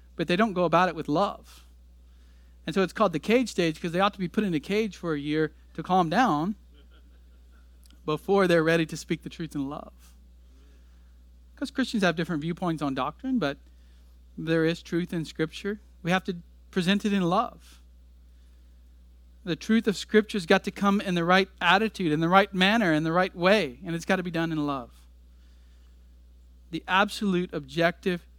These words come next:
truth of God's Word. What Jude three calls the faith which was once for all handed down to the saints. It doesn't change. It was once for all handed down. That's the truth.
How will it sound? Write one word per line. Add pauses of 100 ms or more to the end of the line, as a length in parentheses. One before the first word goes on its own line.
truth (360)
of
God's
Word. (960)
What
Jude
three
calls
the
faith
which
was
once
for
all (120)
handed
down (260)
to
the
saints. (420)
It
doesn't
change. (420)
It
was
once
for
all
handed
down. (680)
That's
the
truth.